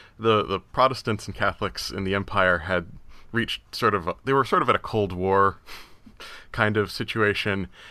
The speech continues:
and this broke it out into open hostilities with, uh, some of the princes of the Holy Roman Empire who were Protestant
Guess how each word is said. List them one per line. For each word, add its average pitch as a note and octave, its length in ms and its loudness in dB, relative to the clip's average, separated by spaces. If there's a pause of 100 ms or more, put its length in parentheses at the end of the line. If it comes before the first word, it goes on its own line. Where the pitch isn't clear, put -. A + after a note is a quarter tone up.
(200)
and F#2+ 400 0
this A2 180 -4
broke A2 280 2
it G2+ 60 0
out F#2+ 240 2
into F#2+ 280 -6
open G2 240 -2
hostilities G#2+ 760 -2
with, F#2 380 -8 (120)
uh, E2 320 -2 (400)
some D#3 160 2
of D3+ 120 2
the C3+ 60 2
princes B2+ 500 2
of G2 280 -2
the G2 100 -2
Holy G#2 200 0
Roman F#2 240 2
Empire F#2 600 0 (440)
who A#2 120 -4
were F#2+ 140 0
Protestant A2+ 600 4